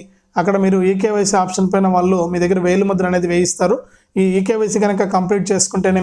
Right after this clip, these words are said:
మీకు ఈ యొక్క పథకాలన్నీ కూడా వస్తాయి. లేకపోతే మీ రేషన్ కార్డే రద్దు అవుతుంది. చాలామంది రేషన్ కార్డు పెట్టుకొని కూడా రేషన్ తీసుకోవట్లేదని చెప్పి కూడా ప్రభుత్వం గుర్తించడం జరిగింది. మరి ఖచ్చితంగా రేషన్ తీసుకోవాలి. రేషన్ తీసుకుంటేనే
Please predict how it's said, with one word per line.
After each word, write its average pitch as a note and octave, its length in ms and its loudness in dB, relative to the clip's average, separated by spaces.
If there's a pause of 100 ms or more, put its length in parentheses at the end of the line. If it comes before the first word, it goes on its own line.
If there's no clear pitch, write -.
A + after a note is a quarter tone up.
మీకు F3 200 0 (440)
ఈ F3+ 120 2
యొక్క F3+ 140 -2 (340)
పథకాలన్నీ G3 540 0
కూడా G3 200 2
వస్తాయి. A#3 280 -2 (340)
లేకపోతే G3 380 0
మీ G3+ 140 2
రేషన్ G#3 280 0
కార్డే A3+ 280 0
రద్దు F#3+ 220 0
అవుతుంది. D#3+ 320 -2 (100)
చాలామంది G3+ 380 0 (100)
రేషన్ G3 280 -2
కార్డు G#3 220 0
పెట్టుకొని G3 400 -2
కూడా G3 160 2 (540)
రేషన్ G3 340 0
తీసుకోవట్లేదని G3 640 0
చెప్పి F#3+ 200 -2
కూడా G3 180 2
ప్రభుత్వం F#3+ 400 0
గుర్తించడం F#3 480 0
జరిగింది. F3+ 340 0 (360)
మరి F#3 200 0
ఖచ్చితంగా A#3 480 0
రేషన్ G3+ 320 0
తీసుకోవాలి. G#3 460 0
రేషన్ G3 280 0
తీసుకుంటేనే G3 540 0